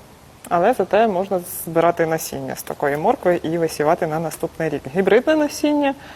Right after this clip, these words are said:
потрібно купувати кожного року, тому яке краще, обираєте самі. Кожну будемо куштувати.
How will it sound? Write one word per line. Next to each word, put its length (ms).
потрібно 380
купувати 480
кожного 420
року, 260
тому 340
яке 240
краще, 380
обираєте 480
самі. 260
Кожну 300
будемо 520
куштувати. 680